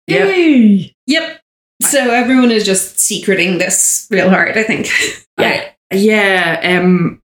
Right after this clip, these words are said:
Speaker 1: I was like, "You're just gonna leave it there?"
Speaker 2: Yep.
Speaker 1: Okay.
Speaker 2: Yep.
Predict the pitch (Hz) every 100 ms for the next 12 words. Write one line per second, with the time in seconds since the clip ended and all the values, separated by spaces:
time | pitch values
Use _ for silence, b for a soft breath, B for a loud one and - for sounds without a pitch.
0 | _ 196 214 269 240 214 214 - - _
1 | _ _ _ - 160 151 - 131 120 123
2 | 139 156 190 214 - _ - 190 - 180
3 | 135 139 139 156